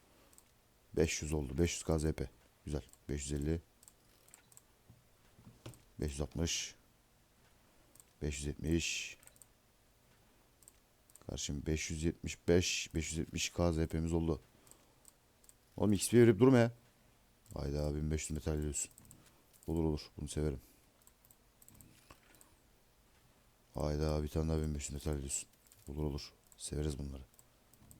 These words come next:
Uy, elli K. Güzel, güzel, güzel. Güzel, güzel, güzel.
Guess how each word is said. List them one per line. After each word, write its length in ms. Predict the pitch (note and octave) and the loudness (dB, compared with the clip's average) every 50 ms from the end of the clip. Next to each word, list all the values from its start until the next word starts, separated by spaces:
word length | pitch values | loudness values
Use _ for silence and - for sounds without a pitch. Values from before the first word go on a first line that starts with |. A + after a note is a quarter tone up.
| - - _ - - - - - - - - - - - - _ - _ _ _ _ _ _ _ _ _ _ - - _ - - - - - - - - - - - - _ - _ - | -20 -20 _ -20 -20 -20 -20 -20 -20 -20 -20 -20 -20 -20 -20 _ -20 _ _ _ _ _ _ _ _ _ _ -20 -20 _ -20 -20 -20 -20 -20 -20 -20 -20 -20 -20 -20 -20 _ -20 _ -2
Uy, 300 | - E2+ E2+ D#2 D2+ D2+ | 2 2 4 4 4 2
elli 160 | D2+ D#2 E2 E2+ | 2 2 2 0
K. 200 | - - C#2 - - - - - - | 0 -2 -6 -8 -10 -20 -20 -18 -12
Güzel, 240 | C#2+ C#2+ D2 D2+ D2 | -10 -4 -4 -2 -2
güzel, 240 | C#2+ C#2 D2 D2 C#2+ | -2 -4 -4 -4 -4
güzel. 220 | C#2+ C2+ C#2+ C#2 - - - - - - - - - - - - - - _ _ _ - - - - - - - - - - - - - - - - - - - - - - - - - - - - - - | -4 -6 -6 -8 -8 -16 -20 -20 -20 -20 -20 -20 -20 -20 -20 -20 -20 -20 _ _ _ -20 -20 -20 -20 -20 -20 -20 -20 -20 -20 -20 -20 -20 -20 -20 -18 -18 -16 -16 -16 -18 -18 -20 -20 -20 -20 -20 -20 -18 -8
Güzel, 240 | - - E2+ D#2 | -2 0 0 0
güzel, 200 | D2+ D2+ D#2 D2+ | 2 0 0 0
güzel. 240 | D2+ D2+ D2+ D2 - | 0 0 -2 -4 -4